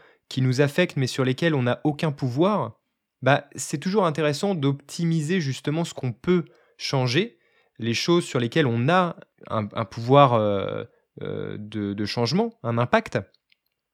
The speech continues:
Et donc, vous allez, bah, vous concentrer sur ces choses-là et essayer d'optimiser vos résultats.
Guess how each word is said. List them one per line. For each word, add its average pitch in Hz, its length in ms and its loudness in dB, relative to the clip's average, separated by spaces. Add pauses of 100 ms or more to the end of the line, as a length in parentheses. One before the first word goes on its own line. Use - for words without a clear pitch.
(400)
Et 143 100 2
donc, 185 320 2 (480)
vous 123 160 0
allez, 185 220 6
bah, 131 340 2 (100)
vous 139 180 -4
concentrer 180 420 2
sur 170 160 -2
ces 156 140 0
choses-là 127 480 -2 (120)
et 131 120 0
essayer 180 320 -2
d'optimiser 175 960 -4 (340)
vos 135 140 2
résultats. 135 540 2